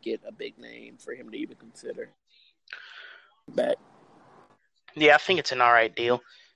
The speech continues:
Speaker 2: He'll probably come in and start, mentor Jared Allen for a few seasons, and then Jared Allen will move back into the starting role, which is fine. Um, next signing,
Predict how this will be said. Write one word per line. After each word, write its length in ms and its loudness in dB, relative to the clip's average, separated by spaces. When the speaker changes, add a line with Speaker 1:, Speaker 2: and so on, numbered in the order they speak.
Speaker 2:
He'll 100 4
probably 280 6
come 220 2
in 80 4
and 100 -4
start, 420 6
mentor 360 -2
Jared 340 4
Allen 280 4
for 140 2
a 40 4
few 220 -2
seasons, 560 -2
and 100 -4
then 280 -4
Jared 280 2
Allen 260 4
will 200 -8
move 120 -8
back 260 4
into 200 -10
the 80 -14
starting 440 6
role, 300 6
which 220 4
is 80 2
fine. 420 4
Um, 480 4
next 300 4
signing, 560 4